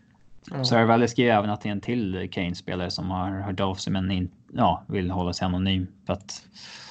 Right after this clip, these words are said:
Speaker 1: Och det, det är ju, det är
Speaker 2: Eh.
Speaker 1: också, det är ju lagkamrater till Akim Alieu som har bekräftat att det här har skett.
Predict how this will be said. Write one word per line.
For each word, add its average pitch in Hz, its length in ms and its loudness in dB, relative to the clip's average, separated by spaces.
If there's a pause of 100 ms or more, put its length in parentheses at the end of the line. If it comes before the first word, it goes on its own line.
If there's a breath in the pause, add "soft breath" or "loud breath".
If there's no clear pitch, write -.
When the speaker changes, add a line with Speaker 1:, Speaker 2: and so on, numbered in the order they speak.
(100)
Speaker 1:
Och 147 80 2
det, 151 180 10
det 156 140 8
är 151 100 12
ju, 156 180 6
det 156 160 2
är 151 80 6
Speaker 2:
Eh. 156 60 6
Speaker 1:
också, 135 440 -2
det 147 120 0
är 143 40 4 (320)
ju 139 60 -2
lagkamrater 131 840 0
till 131 300 2 (140)
Akim 131 300 0
Alieu 123 300 2
som 120 220 -4
har 120 400 2
bekräftat 123 600 -6
att 123 80 -6
det 120 60 0
här 113 100 2
har 110 180 -2
skett. - 540 -6